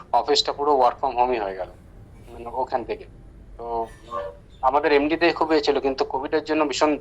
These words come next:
মনে ইয়ে ছিল যে, উম, কি হবে, কারণ আমাদের, আহ, আমার যে জবটা, সেটা তো ইমার্জেন্সি জব, সেখানে তো অফিসে যেতেই হবে,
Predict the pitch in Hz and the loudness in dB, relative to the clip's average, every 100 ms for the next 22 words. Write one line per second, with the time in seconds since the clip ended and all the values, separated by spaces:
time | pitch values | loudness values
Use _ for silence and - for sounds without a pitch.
0 | - 127 131 139 135 131 123 123 127 120 | -6 -8 -2 0 2 2 0 2 0 4
1 | 123 117 - - - 120 117 - - 123 | 2 2 -6 -20 -20 -16 -16 -10 -6 -2
2 | 117 120 120 - - - 127 123 139 151 | -2 -2 -8 -20 -12 -2 2 4 4 4
3 | 143 131 135 127 135 135 147 151 147 143 | 0 4 6 6 4 2 2 2 4 2
4 | - 151 - 143 143 147 147 143 139 143 | 4 0 2 0 4 6 6 6 4 2
5 | 143 147 143 135 123 - 127 131 131 135 | 2 0 0 2 2 2 -2 0 2 4
6 | 123 131 131 131 135 135 120 | 4 2 -2 -2 -4 -10 -12